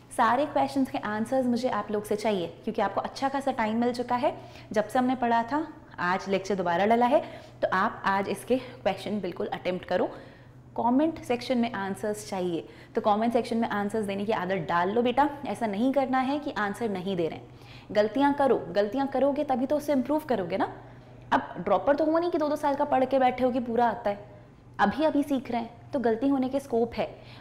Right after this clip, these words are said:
और इस चीज़ से बिल्कुल डरना घबराना नहीं है, होने दो गलती, but answers देने की कोशिश किया करो।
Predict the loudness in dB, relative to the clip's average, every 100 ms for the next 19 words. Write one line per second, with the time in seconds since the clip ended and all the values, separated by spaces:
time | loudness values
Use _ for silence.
0 | -2 0 2 0 -2 -4 0 0 0 2
1 | 2 2 0 0 -2 -2 -4 0 2 4
2 | 4 2 -2 -8 -4 0 0 0 -4 -2
3 | -2 -2 -2 -2 0 2 0 -2 -10 -4
4 | -2 -2 -6